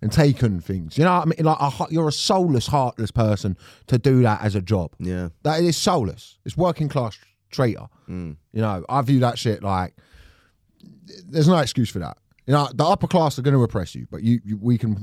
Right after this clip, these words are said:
Speaker 1: make it a bit easier for each other. You,
Speaker 2: Yeah.
Speaker 1: you, you can do something else.
Speaker 2: Yeah. There's a story that Michael McIntyre once got for, like, thirty grand or something to do, like, a bailiff's Christmas party.
Speaker 1: Yeah, it wasn't
Speaker 2: And he
Speaker 1: quite that
Speaker 2: turned
Speaker 1: much
Speaker 2: it,
Speaker 1: money.
Speaker 2: he turned it down 'cause, like, he used to have problems with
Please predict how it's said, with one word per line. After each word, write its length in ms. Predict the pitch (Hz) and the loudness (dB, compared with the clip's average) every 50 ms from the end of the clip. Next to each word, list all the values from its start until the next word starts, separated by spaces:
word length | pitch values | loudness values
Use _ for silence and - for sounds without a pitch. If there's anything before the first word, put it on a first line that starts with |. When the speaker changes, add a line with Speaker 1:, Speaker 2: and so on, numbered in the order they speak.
| 107 | -4
Speaker 1:
make 180 | 110 104 92 - | -2 -2 -2 -2
it 60 | 104 | -4
a 40 | 95 | -4
bit 120 | 92 101 76 | -4 -4 -4
easier 240 | 101 95 87 87 | -2 -2 -2 -2
for 160 | 80 - 87 80 | -4 -4 -4 -4
each 140 | 78 - | -4 -4
other. 160 | - 65 69 - - - | -6 -6 -8 -10 -14 -8
You, 140 | - 90 92 | -6 -4 -4
Speaker 2:
Yeah. 100 | 95 101 | -2 0
Speaker 1:
you, 80 | 110 110 110 | 0 2 4
you 140 | 120 117 117 | 4 4 4
can 140 | 113 120 107 | 4 2 2
do 160 | 98 110 107 | 2 2 0
something 320 | - - 95 87 82 80 | 0 -2 -4 -4 -4 -6
else. 300 | 73 69 67 - - - _ - - | -8 -10 -12 -16 -20 -20 _ -14 -10
Speaker 2:
Yeah. 240 | 98 98 98 92 92 - _ _ _ _ _ _ | -8 -8 -8 -8 -10 -14 _ _ _ _ _ _
There's 160 | - 170 208 277 | -8 -8 -6 -6
a 40 | |
story 420 | 262 - - - 453 508 330 139 110 | -8 -12 -12 -10 -8 -6 -4 -4 -4
that 240 | 90 107 95 - - | -4 -6 -6 -6 -8
Michael 340 | 82 95 98 92 - 92 | -8 -8 -8 -8 -8 -8
McIntyre 460 | 92 101 113 107 90 - 90 76 78 78 | -6 -6 -6 -6 -8 -8 -8 -8 -6 -8
once 400 | 80 80 76 71 - - - _ _ _ _ _ _ _ _ _ _ | -8 -10 -10 -12 -16 -20 -20 _ _ _ _ _ _ _ _ _ _
got 160 | - 85 82 | -12 -12 -10
for, 80 | - 73 | -10 -10
like, 160 | - - - | -12 -12 -14
thirty 400 | _ - - 92 90 82 - 73 | _ -12 -10 -8 -8 -8 -8 -10
grand 300 | - - 92 98 110 123 | -10 -8 -6 -6 -6 -6
or 40 | 123 | -8
something 240 | - - 120 135 131 | -10 -10 -12 -12 -12
to 380 | - - - 123 117 120 120 - - | -14 -14 -14 -10 -10 -10 -10 -10 -8
do, 140 | - 123 120 | -8 -8 -8
like, 180 | 110 110 - | -8 -8 -10
a 40 | 120 | -10
bailiff's 600 | 104 - 117 120 117 117 113 - - - - - _ _ _ _ _ | -8 -8 -8 -6 -6 -8 -10 -10 -14 -20 -20 -20 _ _ _ _ _
Christmas 320 | - 131 123 - 127 127 | -10 -10 -10 -10 -10 -12
party. 360 | - - 131 135 147 - 214 - _ _ _ - | -8 -8 -8 -6 -8 -10 -12 -14 _ _ _ -6
Speaker 1:
Yeah, 140 | 95 87 | -4 -4
it 60 | 82 85 | -2 0
wasn't 200 | 98 92 95 90 | -2 -2 -2 -2
Speaker 2:
And 20 | |
he 40 | 98 | -2
Speaker 1:
quite 80 | 95 90 | -2 -2
that 40 | 85 | -2
Speaker 2:
turned 100 | 87 - | -4 -6
Speaker 1:
much 100 | 92 85 | -6 -6
Speaker 2:
it, 60 | - | -6
Speaker 1:
money. 300 | 92 85 85 76 76 78 - - - | -8 -8 -8 -8 -12 -14 -16 -16 -14
Speaker 2:
he 100 | 78 107 | -14 -14
turned 300 | - - 135 127 123 113 | -10 -8 -6 -6 -4 -6
it 120 | - - | -6 -6
down 360 | - 110 110 95 90 92 90 | -6 -6 -6 -6 -6 -10 -10
'cause, 300 | - - 95 90 78 - - | -12 -10 -12 -12 -12 -12 -12
like, 160 | 76 65 82 | -10 -10 -8
he 120 | 95 98 | -8 -8
used 220 | 95 92 87 - - | -8 -10 -10 -12 -12
to 80 | 87 82 | -12 -12
have 100 | 82 - | -10 -10
problems 320 | - 85 78 82 76 - | -10 -10 -10 -12 -14 -14
with 160 | 76 73 73 | -14 -14 -14